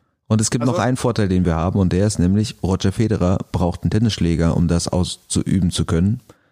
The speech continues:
Speaker 1: was er besonders gut kann. Wir brauchen nichts, Leute, wir haben's immer dabei. Wir sind die Geilsten. Wenn die, morgen die Apokalypse kommt und alles geht den Bach runter, wir können uns immer noch durchschlagen. Und Roger hat nichts mehr, wo er spielen kann. Also Leute,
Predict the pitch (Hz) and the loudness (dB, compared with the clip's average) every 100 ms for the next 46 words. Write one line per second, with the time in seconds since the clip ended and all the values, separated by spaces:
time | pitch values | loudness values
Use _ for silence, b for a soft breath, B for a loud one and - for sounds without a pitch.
0 | b b - 85 - 85 82 87 87 - | b b -6 -2 0 0 2 2 0 0
1 | 87 - 92 92 85 82 80 73 80 - | -4 0 0 2 0 -2 0 2 0 -2
2 | - - 67 69 71 82 - 90 90 80 | -4 -2 0 0 0 0 0 0 0 0
3 | 71 76 76 80 _ _ 82 78 80 76 | 0 0 -2 -4 _ _ -2 0 0 0
4 | 78 82 - 73 76 82 82 95 92 - | -2 -2 -2 0 0 0 2 2 2 0
5 | 90 85 80 87 - - 85 82 - 73 | -2 -2 -2 -2 -2 0 0 0 0 -2
6 | 90 92 - 85 76 82 82 87 82 76 | 0 0 0 -2 -2 -2 0 0 0 0
7 | 76 90 90 - - 87 85 - 87 85 | 0 0 0 -2 -2 0 0 0 0 0
8 | - 90 85 90 87 - 78 76 78 - | 2 2 2 0 -2 -2 -2 0 0 0
9 | 90 95 85 78 - 85 104 - - 80 | -2 0 0 0 0 2 0 -2 0 0
10 | 69 69 71 - 55 67 - 92 B B | 2 0 -2 -2 -2 0 0 -4 B B
11 | B B - 87 87 71 57 | B B -4 -2 0 0 -2